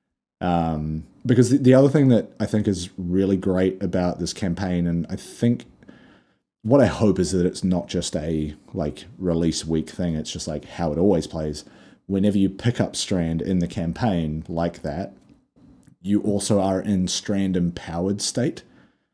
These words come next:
um, which is like on Europa. If you go to that part of the map where you've got stasis, um, stasis empowered or stasis, it's essentially, like, increased ability regen, increased super regen.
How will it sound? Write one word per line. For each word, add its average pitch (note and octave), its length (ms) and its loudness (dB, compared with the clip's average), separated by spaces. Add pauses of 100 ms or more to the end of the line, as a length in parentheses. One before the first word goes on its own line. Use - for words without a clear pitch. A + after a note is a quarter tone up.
(260)
um, F#2 320 2
which B2+ 160 4
is D3+ 140 4
like F3+ 180 2 (180)
on C3 160 4
Europa. G#2 540 4
If F2+ 120 -4
you G#2+ 60 2
go G#2 100 4
to A2 60 4
that A2+ 180 2
part G#2+ 180 0
of F#2+ 40 0
the F#2 60 0
map G2 360 0
where F2+ 400 2
you've F2+ 380 0
got - 200 -4
stasis, - 760 -4 (100)
um, E2+ 640 -4 (1080)
stasis F#2+ 420 -6
empowered E2 420 -4
or D#2+ 220 -4
stasis, - 720 -8
it's B2+ 140 0
essentially, C#3 400 2
like, G2 200 2 (400)
increased A#2 480 4
ability F2 420 2
regen, E2+ 680 0 (340)
increased G2 420 0
super F2 260 0
regen. D#2+ 680 -2